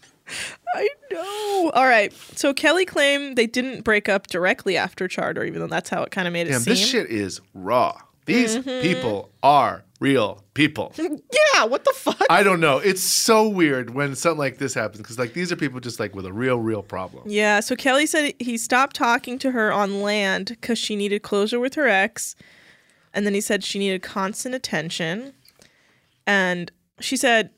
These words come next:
Speaker 2: Well, you know how when you get in a relationship, then, um, you're like, uh, "What are you doing all the time?" You know? 'Cause you hang
Speaker 1: Mm.
Speaker 2: out a lot.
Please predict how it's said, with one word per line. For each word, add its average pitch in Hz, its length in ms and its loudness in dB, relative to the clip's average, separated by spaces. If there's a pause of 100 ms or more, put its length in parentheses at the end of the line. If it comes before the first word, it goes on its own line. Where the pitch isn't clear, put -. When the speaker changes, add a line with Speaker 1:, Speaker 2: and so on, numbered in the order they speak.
Speaker 2:
Well, 202 100 2
you 294 60 6
know 330 100 6
how 262 140 2
when 208 120 4
you 185 120 0
get 160 180 4
in 147 80 2
a 135 60 2
relationship, 117 840 -4 (520)
then, 120 400 -4
um, 95 600 -12 (300)
you're 104 200 -6
like, 98 380 -8
uh, 92 420 -12 (460)
"What 120 180 -6
are - 20 0
you 127 80 0
doing 135 520 -2
all 90 160 -6
the 82 60 -12
time?" - 320 -18 (600)
You 117 80 -8
know? 113 320 -6
'Cause 127 160 -4
you - 80 0
hang 127 160 0
Speaker 1:
Mm. 113 40 0
Speaker 2:
out 110 180 2
a - 20 -2
lot. 123 340 -2